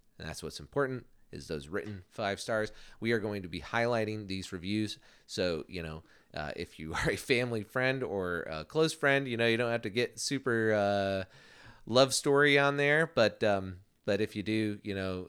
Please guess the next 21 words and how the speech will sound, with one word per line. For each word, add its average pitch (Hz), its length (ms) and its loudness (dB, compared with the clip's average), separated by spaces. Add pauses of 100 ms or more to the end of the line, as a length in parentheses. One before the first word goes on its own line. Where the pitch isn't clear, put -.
uh, 85 380 -8 (360)
just - 160 -10
make 104 120 -4
sure 104 220 0
that 87 160 0
you're 87 300 -4 (100)
identifiable 90 800 -2
so 85 160 -8
that 82 160 -6
that 85 140 -4
way 87 120 -2
I 82 60 -6
can 80 120 -14
embarrass 82 440 -8
you 82 100 -12
on 82 180 -14
our, 80 200 -16 (220)
on 85 120 -12
our 80 100 -14
show. 80 300 -8 (540)
Um, 139 360 6